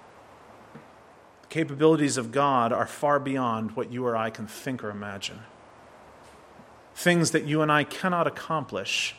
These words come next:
or do, but things we can certainly rely on. When God expresses that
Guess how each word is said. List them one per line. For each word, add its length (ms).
or 80
do, 360
but 120
things 300
we 60
can 140
certainly 460
rely 360
on. 260
When 100
God 220
expresses 880
that 480